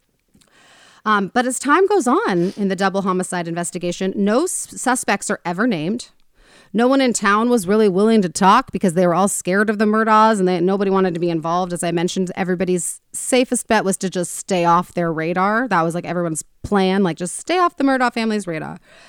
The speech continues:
Um, and basically the Murdaugh family kind of closed ranks and they started to kind of lean into the theory that some delusional vigilante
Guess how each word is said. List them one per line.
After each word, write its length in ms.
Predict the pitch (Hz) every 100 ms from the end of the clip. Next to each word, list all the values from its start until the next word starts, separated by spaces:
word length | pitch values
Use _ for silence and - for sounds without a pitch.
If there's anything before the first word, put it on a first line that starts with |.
| - - - -
Um, 500 | 220 190 165 165 - _ _ _ _ _ _ _ _ _ _ _ _ _ _ -
and 100 | 233
basically 320 | 330 349 359
the 80 | 240
Murdaugh 300 | 220 240 247
family 260 | 220 208
kind 180 | 190 214
of 120 | 165
closed 380 | - 226 226 165
ranks 440 | 156 208 143 -
and 220 | - 180 175
they 140 | 190
started 340 | - 196 180
to 60 | 170
kind 160 | 208 185
of 80 |
lean 280 | 165 202 208
into 260 | 226 330 277
the 140 | 185
theory 300 | 175 190 175
that 180 | 170 170
some 220 | - 202
delusional 560 | 190 175 233 196 208 185
vigilante 1040 | 180 202 202 180 190 233 - 160 143 175